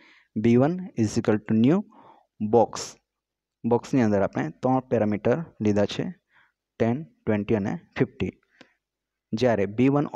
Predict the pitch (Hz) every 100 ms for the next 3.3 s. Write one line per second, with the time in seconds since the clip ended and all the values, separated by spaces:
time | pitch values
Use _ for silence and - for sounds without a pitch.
0 | - 110 131 - 110 95 117 120 107 101
1 | 101 92 87 - - 123 110 104 90 92
2 | 90 117 202 - _ _ _ _ _ _
3 | 113 123 107